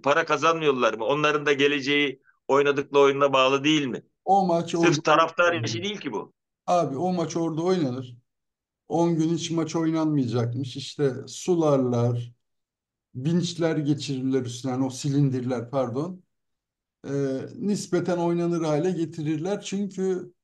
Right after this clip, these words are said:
Speaker 2: haksız rekabet olmasın. Fenerbahçe'de bu sahada oynadı. Federasyon Galatasaray'ı kayırıyor falan zırvalıklarının, e, yüzünden federasyon, e, zemin aynen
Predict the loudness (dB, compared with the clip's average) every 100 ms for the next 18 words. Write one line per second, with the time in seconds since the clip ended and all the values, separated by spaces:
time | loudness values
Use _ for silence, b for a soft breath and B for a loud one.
0 | _ _ _ _ _ -2 -2 -2 2 4
1 | 4 4 2 2 0 0 0 -2 0 -2
2 | -2 -2 0 0 -2 -4 -6 -4 -6 -2
3 | 0 0 2 2 0 -2 -2 -2 -2 -4
4 | -6 -2 2 2 0 -2 -6 -8 -4 -4
5 | -4 -4 0 0 0 -2 -6 _ _ _
6 | _ _ _ _ _ _ -2 2 2 2
7 | 2 0 -2 -2 -6 -12 _ 0 2 2
8 | 2 2 2 2 2 4 2 2 0 -8
9 | _ _ _ _ _ _ _ _ _ _
10 | -12 -10 -10 -10 -4 -2 0 0 0 0
11 | -2 -8 -14 _ 0 2 2 0 -2 -4
12 | -6 -6 -12 -18 _ _ -16 -12 -8 -8
13 | -8 -12 -16 -8 -4 2 4 4 2 -2
14 | -10 _ _ _ -2 0 0 -2 -4 -6